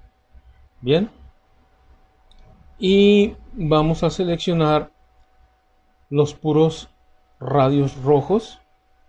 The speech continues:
Este. Con la tecla Shift,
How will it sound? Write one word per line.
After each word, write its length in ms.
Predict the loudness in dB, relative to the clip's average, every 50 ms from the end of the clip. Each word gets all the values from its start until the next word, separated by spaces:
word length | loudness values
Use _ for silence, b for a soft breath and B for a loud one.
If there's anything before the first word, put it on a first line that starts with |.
| _ _ _ _ _ _ _ _ _ _ _ _ _ _ _ _ _ _ -18
Este. 520 | -16 -16 -16 -16 -14 -12 -10 -10 -12 -14 _ _ _ _ _ _ _ -20 -20 -20 -20 -20 _ _ _ _ _ _ _ _ _ _ _ _ _ -20 _ _
Con 160 | -10 -8 -6 -6
la 80 | -6
tecla 280 | -6 -6 -6 -6 -6 -6
Shift, 360 | -6 -6 -6 -6 -6 -6 -8